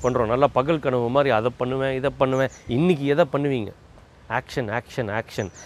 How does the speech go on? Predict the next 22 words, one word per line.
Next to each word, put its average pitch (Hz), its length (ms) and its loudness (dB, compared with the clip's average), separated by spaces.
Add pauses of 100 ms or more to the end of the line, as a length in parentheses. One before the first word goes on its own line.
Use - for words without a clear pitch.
(140)
ஆக்ஷன் 139 420 2
கிங் 135 200 0
அர்ஜுன் 135 460 4
அப்படின்லாம் 123 300 2
நம்ம 127 240 -2
சொல்றோம். 120 280 0 (260)
ஆக்ஷன் 147 420 0
கிங் 139 340 -4
டேஷ்ன்னு 143 420 4
போட்டு 127 240 0
உங்க 151 220 2
பேரே 156 280 2
நீங்க 143 160 -2
எழுதி 143 460 0 (220)
பெருசா 151 340 2
உங்க 143 380 4
ஆஃபீஸ்ல 156 360 0
இல்ல 143 160 4
உங்க 120 140 0
டேபிள்ல 139 420 2
வந்து 131 200 0
ஒட்டிக்கோங்க. 113 360 -4